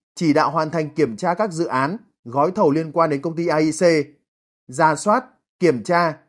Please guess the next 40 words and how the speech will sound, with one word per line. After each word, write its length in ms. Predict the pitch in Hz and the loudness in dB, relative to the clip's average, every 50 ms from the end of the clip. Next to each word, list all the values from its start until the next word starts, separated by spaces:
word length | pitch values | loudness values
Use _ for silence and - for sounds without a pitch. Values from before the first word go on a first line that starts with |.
| _ _ | _ _
xử 240 | _ - 180 147 131 | _ -2 0 0 0
lý 140 | 131 139 151 | 0 -2 -2
nghiêm 220 | 170 185 202 185 | 0 -2 -2 0
các 180 | 190 220 220 - | -2 -4 -4 -2
tổ 140 | 151 117 | -4 -4
chức, 400 | 110 - 208 233 - _ _ _ - | 0 0 -2 -2 -2 _ _ _ -4
cá 140 | 143 - - | -2 -2 0
nhân 280 | 165 185 175 160 143 - - _ _ _ _ _ | 2 2 2 2 0 -6 -14 _ _ _ _ _
có 180 | - 143 147 185 | -4 -2 -2 -2
sai 240 | 190 - 214 196 196 | 0 0 0 0 0
phạm 260 | 196 196 160 107 139 | 0 -2 -2 -2 -2
liên 160 | 156 175 170 | -4 -6 -2
quan 180 | - 175 160 156 | -2 0 0 0
đến 100 | 147 147 | -2 -4
các 120 | 190 208 | -4 -4
dự 160 | 180 156 165 | -4 -4 -6
án, 320 | - 110 123 127 135 175 208 - _ _ _ | -4 -2 0 0 0 -2 -6 -12 _ _ _
gói 240 | 120 127 131 143 156 | -2 0 0 0 2
thầu 440 | 196 196 160 139 127 107 - _ _ _ _ _ - | 4 4 4 4 4 0 -4 _ _ _ _ _ -6
do 200 | 147 190 190 196 | 0 2 2 2
Tập 180 | 196 175 143 135 | 2 0 -2 0
đoàn 200 | 135 131 127 123 | -2 -2 -2 -2
Phúc 180 | - 220 202 | -4 -6 -4
Sơn, 300 | - 208 190 185 165 139 135 - _ _ _ _ _ - | 2 2 2 2 2 -2 -8 -12 _ _ _ _ _ -2
Tập 140 | 165 160 151 | -2 0 2
đoàn 180 | 156 147 143 143 | 0 0 0 0
Thuận 180 | - 175 156 | -2 -4 -2
An 280 | - 160 175 175 160 139 - _ _ _ _ _ _ _ | 0 0 2 2 0 -2 -8 _ _ _ _ _ _ _
và 200 | 123 135 151 151 | -2 0 0 2
các 220 | - 202 202 202 | 2 0 -2 0
công 200 | - 196 180 165 | -2 -4 -2 0
ty 80 | 185 185 | -2 -2
có 140 | 180 165 160 | 0 0 0
liên 180 | 175 175 165 | 0 -2 -4
quan 180 | 147 170 165 160 160 | 0 0 -2 0 -2
thực 100 | 143 120 | -2 -2
hiện 160 | 143 143 - - | -2 -2 -2 -4
tại 100 | 131 135 | -4 -2
địa 140 | 147 143 127 | -2 -4 -2
phương. 380 | 151 165 170 160 139 127 - | 4 4 6 6 4 2 -6